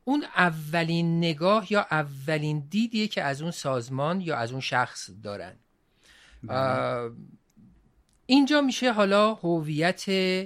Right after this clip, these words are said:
Speaker 1: بصری مطرح می‌شه. چون من، اه، قبل از این که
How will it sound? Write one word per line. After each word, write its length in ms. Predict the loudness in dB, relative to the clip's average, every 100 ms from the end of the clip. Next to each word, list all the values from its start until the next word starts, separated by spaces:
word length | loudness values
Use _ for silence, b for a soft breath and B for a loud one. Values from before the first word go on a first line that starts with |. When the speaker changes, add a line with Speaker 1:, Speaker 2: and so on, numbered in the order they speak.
| -8 -4
Speaker 1:
بصری 500 | 0 0 -2 -4 -2
مطرح 460 | -2 -4 -6 -10 -10
می‌شه. 380 | -12 -10 -12 -14 _ _ _ _ _ _
چون 220 | -4 -4 -4 -4
من، 300 | 0 0 0 B B B B
اه، 960 | -4 0 0 0 -2 -4 -8 -10 -12 2
قبل 340 | 8 8 8
از 160 | 0 0
این 180 | -2
که 480 | -2 0 0 0 -2